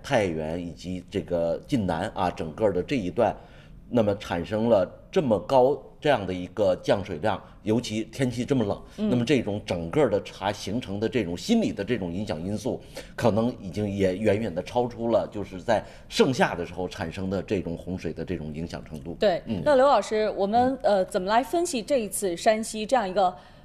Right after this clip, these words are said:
Speaker 2: 呃，我们暂且说是罕见的秋季汛情啊，
Speaker 1: 对。
Speaker 2: 它的这样一个形成的原因和这一轮暴雨的特点？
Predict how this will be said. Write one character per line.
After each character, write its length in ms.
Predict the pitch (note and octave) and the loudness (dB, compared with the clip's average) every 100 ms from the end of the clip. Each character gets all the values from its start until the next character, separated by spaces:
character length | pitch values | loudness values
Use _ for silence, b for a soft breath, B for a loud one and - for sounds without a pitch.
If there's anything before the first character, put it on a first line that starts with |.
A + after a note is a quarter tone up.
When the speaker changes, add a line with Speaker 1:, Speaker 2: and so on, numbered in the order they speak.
| B | B
Speaker 2:
呃， 220 | F#3 F#3+ - - | 2 2 0 0
我 100 | G#3 | 0
们 80 | |
暂 220 | A3+ E4 D4+ | 6 6 4
且 160 | G#3+ | -4
说 160 | - A3+ | -2 -2
是 100 | A#3+ | -2
罕 340 | - A3+ D#3+ | 0 0 0
见 200 | F#3+ D4+ | 0 2
的 100 | A3+ | 2
秋 340 | G#3+ - F#4 F4+ | 0 2 4 4
季 240 | E4+ G#3 | 0 -6
汛 320 | - C#4 G3+ | -4 -4 -2
情 120 | F#3+ - | 2 2
啊， 160 | E3 F3 | 2 -2
Speaker 1:
对。 80 | - | 0
Speaker 2:
它 220 | - E4 | 4 4
的 120 | C4+ | 4
这 140 | A3+ D#4 | 4 4
样 180 | B3+ | 4
一 200 | G3+ F3+ | 0 -4
个 120 | G3+ A3+ | -2 -2
形 220 | - A3 | -2 -4
成 140 | C4+ | 0
的 40 | C4+ | 0
原 240 | F#3 F#3 | 0 0
因 140 | A#3+ | 0
和 160 | C4 G#3+ | 0 0
这 260 | G#3+ F4 A#3+ | 2 0 0
一 100 | F#3 | -2
轮 200 | D#3 G3+ | -2 2
暴 180 | A#3+ | 2
雨 60 | E3+ | 2
的 100 | D3 | -4
特 240 | - C#4 | 0 0
点？ 160 | G3 | 0